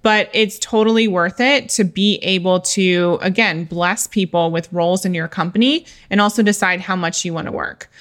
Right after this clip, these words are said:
I'm able to take Fridays off if I want to. I'm able to travel. I'm able to say,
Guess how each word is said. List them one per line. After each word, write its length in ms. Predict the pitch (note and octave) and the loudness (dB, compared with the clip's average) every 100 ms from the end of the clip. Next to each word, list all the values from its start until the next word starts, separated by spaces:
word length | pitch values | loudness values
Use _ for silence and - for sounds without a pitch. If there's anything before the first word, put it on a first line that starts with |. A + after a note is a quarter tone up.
| _ - | _ -2
I'm 160 | G3 F3 | 0 2
able 280 | G3+ A3+ | 2 4
to 80 | A3 | 2
take 240 | G3+ F#3+ - | 2 -2 -2
Fridays 440 | F3+ E3 D#3+ D#3+ | -2 0 -2 -2
off 240 | - - | -2 -2
if 160 | D#3+ E3 | -6 -4
I 100 | D#3+ | -2
want 260 | D#3 D3+ - | -2 -4 -4
to. 180 | E3 | -4
I'm 200 | D#3 E3+ - | -2 -2 0
able 320 | G#3 A3 A3+ | 0 4 2
to 80 | F#3+ | 2
travel. 420 | G3+ E3+ D#3+ D#3 | 0 0 0 -2
I'm 160 | E3 - | -4 0
able 300 | G#3 G#3 G3 | 0 2 0
to 300 | A3 G3 F#3+ | 2 2 2
say, 420 | - G3 F#3+ | 0 0 0